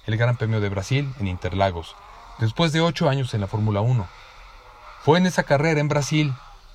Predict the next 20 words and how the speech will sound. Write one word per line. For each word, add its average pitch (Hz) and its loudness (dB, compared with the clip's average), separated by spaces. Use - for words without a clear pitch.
en 110 -2
la 107 2
que, 113 -4
tras 117 -2
una 170 0
falla 127 0
en 104 -2
la 104 0
caja 139 -2
de 143 0
velocidades, 117 0
Ayrton, 117 2
únicamente 160 0
con 135 0
la 127 2
sexta 190 0
velocidad, 151 2
mantuvo 135 2
el 165 2
liderato 147 0